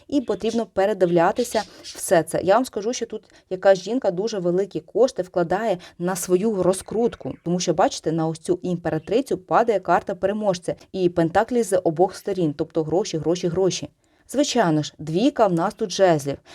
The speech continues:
Зараз наша країна знаходиться перед величезним вибором. Поки що на сто прям відсотків ще це питання не вирішено. Двійка жезлів — це зваження усіх ризиків і перспектив, якою дорогою піти, яка дорога буде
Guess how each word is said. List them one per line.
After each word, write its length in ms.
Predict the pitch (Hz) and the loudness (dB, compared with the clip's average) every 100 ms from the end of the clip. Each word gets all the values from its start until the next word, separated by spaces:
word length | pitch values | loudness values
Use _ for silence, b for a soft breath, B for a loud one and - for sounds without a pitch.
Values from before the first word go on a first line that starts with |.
| B | B
Зараз 500 | 175 175 196 185 190 | -10 2 4 4 2
наша 240 | 185 175 175 | -4 -4 -4
країна 400 | 180 175 202 196 | -2 -4 -4 -6
знаходиться 600 | 180 170 190 196 190 175 - | -6 -2 0 0 0 -2 0
перед 320 | 170 175 175 | 2 2 2
величезним 600 | 170 240 233 220 220 208 | 0 0 -2 -4 -4 -2
вибором. 380 | 202 165 147 143 B B | 0 2 0 -4 B B
Поки 240 | - 247 294 | 0 2 2
що 160 | 220 | -4
на 160 | - 185 | -6 -6
сто 400 | 180 - 226 202 | -6 2 6 6
прям 320 | 185 160 151 | 4 0 2
відсотків 600 | 160 175 208 277 - 160 - | 0 0 4 4 2 -4 -4
ще 360 | - 202 160 - | -2 0 0 0
це 220 | - 151 - | -2 -2 -2
питання 500 | 170 175 185 254 - | -6 -2 0 0 0
не 300 | 165 175 214 - | 0 2 0 0
вирішено. 680 | 156 196 226 180 151 139 | 4 6 6 2 -2 -6
Двійка 260 | 165 220 190 | -6 -4 -2
жезлів — 380 | 180 233 233 180 | 2 2 2 -2
це 140 | 185 | 0
зваження 520 | 175 165 190 247 202 - - | 2 4 4 4 -4 -8 -8
усіх 360 | 175 220 180 | -4 -4 -2
ризиків 580 | 170 180 262 262 147 131 _ _ | 2 4 4 0 -4 -8 _ _
і 120 | 214 | -8
перспектив, 840 | 240 - 175 175 196 190 - 170 - | -6 -4 -4 -4 -10 -8 0 0 0
якою 460 | 156 165 170 185 233 | -2 0 4 6 6
дорогою 460 | 185 165 165 165 160 | 4 4 4 4 0
піти, 240 | 185 175 | 0 0
яка 280 | 147 143 160 | 0 0 -2
дорога 340 | 180 214 190 | -2 -2 -2
буде 300 | 160 190 180 | 0 2 2